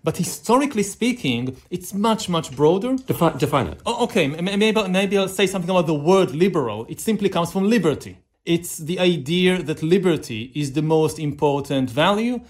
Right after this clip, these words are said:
Speaker 1: in the political sphere, in the economic sphere, in the personal sphere.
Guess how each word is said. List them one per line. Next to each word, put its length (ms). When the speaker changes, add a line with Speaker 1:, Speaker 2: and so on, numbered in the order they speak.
Speaker 1:
in 140
the 60
political 360
sphere, 640
in 200
the 240
economic 500
sphere, 600
in 80
the 80
personal 480
sphere. 360